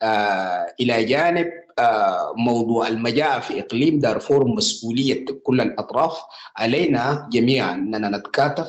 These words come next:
في هذه الظرف التاريخي لننقذ الأطفال والنساء والجوعى الذين هم يعني ما في يدهم حاجة غير إنه منتظرين، آه، يتقدم لهم الأون، آه، من جهات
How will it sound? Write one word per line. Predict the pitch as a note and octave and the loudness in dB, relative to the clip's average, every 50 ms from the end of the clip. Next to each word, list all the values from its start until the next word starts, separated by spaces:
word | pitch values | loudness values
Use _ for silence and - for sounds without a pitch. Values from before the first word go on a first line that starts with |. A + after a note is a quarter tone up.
| - - - | -10 -12 -8
في | - A2 | -4 -2
هذه | A2 C3+ B2+ A#2 A2 A2 | 0 0 0 -2 -4 -4
الظرف | G2 F#2+ A2 A#2 A2 - - | -4 -2 -2 -2 -2 -4 -6
التاريخي | G2+ - - G#2 G2 G2+ A2+ C#3+ D3 C#3+ - E3+ F3 E3+ - _ - - - _ _ _ - | -8 -6 -4 -4 -2 0 0 0 0 0 -2 -2 -4 -4 -8 _ -20 -20 -20 _ _ _ -4
لننقذ | A2 A2+ C3 D#3 C#3+ C#3+ D3+ C3+ | -2 0 0 0 0 -2 -2 -2
الأطفال | A2+ G#2 - G2+ - - - - B2+ C3+ C#3 D3 C#3+ C#3 B2+ | -2 -4 -4 -8 -10 -6 -2 0 2 2 2 2 2 0 0
والنساء | A2 G2 G2 G#2 G2+ - - B2+ C3+ C#3+ C#3+ C#3+ C#3+ - - - _ _ _ _ - | -2 -4 -4 -2 -2 0 2 4 4 4 2 2 -2 -6 -12 -18 _ _ _ _ -6
والجوعى | G#2+ A2+ A2+ A2 G#2+ G#2 - - A2 A2+ G#2+ G#2+ G#2+ C#3+ D3+ D#3 D3+ - D2+ G#2 B2 C3 - - - - _ _ _ _ - | 0 0 2 2 2 0 0 -2 -2 -4 -2 -2 0 2 4 4 4 4 4 2 0 -2 -4 -10 -18 -20 _ _ _ _ 0
الذين | A#2+ B2+ C3 C#3 C#3 E3+ G3+ G3 F#3 F3+ E3+ D#3 - E3+ E3+ - | 2 2 4 4 4 4 4 4 4 2 2 0 -2 -4 -4 -2
هم | - B2 - F3 F#3+ F#3 F#3 F#3 F#3 - - - | -2 0 2 4 4 4 2 0 -2 -6 -2 0
يعني | C#3+ C#3 B2+ A#2+ B2 B2+ C3 C3 C3 C3 C3 C3 B2+ B2 G#2+ G2 - - | 2 2 4 4 2 2 2 2 2 2 2 2 0 0 -2 -4 -4 -2
ما | C3 C#3+ E3+ A3 A3+ | 0 2 4 2 2
في | - - E3 D#3+ | 0 -2 -4 -4
يدهم | D#3+ C#3 C3 B2+ C3 A2+ G#2+ G#2+ G#2 - - | -4 -4 -2 -2 0 0 -2 -4 -6 -8 -8
حاجة | - - C#3 C#3 C3 A#2 A2+ A2+ - - - - | -4 -2 0 0 0 0 -2 -4 -6 -8 -6 -4
غير | B2 A#2 B2 | -4 -2 0
إنه | C#3+ D3+ C#3+ | 0 0 2
منتظرين، | C3 B2 A2+ - - A2 G#2 A2 A#2 C#3+ D3+ C#3+ C3+ B2+ B2+ C3 - - _ _ - | 2 0 0 -2 -4 -4 -2 -2 0 0 0 0 0 0 -2 -6 -10 -18 _ _ -2
آه، | A2 G#2+ G#2+ | 0 2 2
يتقدم | G#2+ A2 A2 G#2+ A2 G#2+ G#2+ - G#2+ A2+ | 2 0 0 0 -2 -4 -2 -2 -2 0
لهم | A#2+ C3 B2+ A#2+ | 2 2 2 2
الأون، | A2 G#2+ G2 F#2 - - C3 C#3+ E3 F3+ F#3+ G#3 A3 G3+ G3+ - - - _ - | 2 0 0 -2 -2 0 2 2 4 4 4 2 2 0 -4 -8 -16 -12 _ 0
آه، | A#2 A#2 A2+ A2 G#2 G#2 G#2 G2+ - - A#2 | 2 4 4 4 2 2 2 0 0 0 0
من | A#2+ A#2+ A#2 A2+ G#2+ G#2+ G#2+ G#2 | -2 0 0 0 -2 -2 -4 -4
جهات | A#2 A#2+ - - C#3 C3+ B2 | -4 -2 0 0 0 0 0